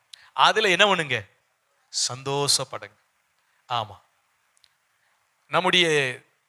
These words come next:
தேவைக்கு மிஞ்சி நம்ம ஒரு காரியத்தை யோசிக்கும் போது நம்முடைய இருதயம் சமாதானம் கெட்டு போயிரும். தேவனை துதிக்க முடியாது. விடுதலையா என்ன பண்ண முடியாது? துதிக்க முடியாது. அதனால கர்த்தருடைய பிள்ளைங்க,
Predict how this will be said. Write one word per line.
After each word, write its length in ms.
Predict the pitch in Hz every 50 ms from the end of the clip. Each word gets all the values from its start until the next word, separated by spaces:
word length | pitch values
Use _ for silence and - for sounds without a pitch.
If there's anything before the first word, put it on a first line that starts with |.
| _ _
தேவைக்கு 640 | - 196 226 233 226 226 214 - - 185 170 151 143 131
மிஞ்சி 320 | 151 196 226 233 220 240
நம்ம 180 | 226 208 190 180
ஒரு 120 | 170 156
காரியத்தை 500 | 143 - 156 156 170 175 170 160 - 160
யோசிக்கும் 480 | 139 135 151 156 - - 151 - 151 135
போது 340 | 123 127 127 127 127 117 107 - _ _ _ _ _ _ _ - - - _ _
நம்முடைய 400 | - 131 135 135 127 127 135 -
இருதயம் 280 | - - - 202 170 147
சமாதானம் 640 | - - 135 131 165 180 190 190 180 175 160 147 131
கெட்டு 240 | 120 120 - 131 127
போயிரும். 300 | - 113 113 104 104 _ _ _ _ _ _ _ _ _ _ _ - _ _ _ _ _ _
தேவனை 340 | 147 180 208 214 202 175 160 -
துதிக்க 360 | - 165 156 190 - - 180
முடியாது. 400 | 160 143 131 127 127 117 104 - - _
விடுதலையா 300 | 135 143 160 156 156 160
என்ன 120 | 160 156
பண்ண 180 | 151 180 180 170
முடியாது? 320 | 156 151 147 131 110 - _ _ _ _ _ _ _ _ _ _ _ _ _
துதிக்க 340 | - 156 156 165 - 165 151
முடியாது. 380 | 135 131 131 127 123 110 107 - _ _ _ _ _ _ _ _ _
அதனால 260 | - 123 123 131 135 -
கர்த்தருடைய 340 | 139 135 - 147 139 135 131 -
பிள்ளைங்க, 460 | - 135 143 143 139 139 135 127 135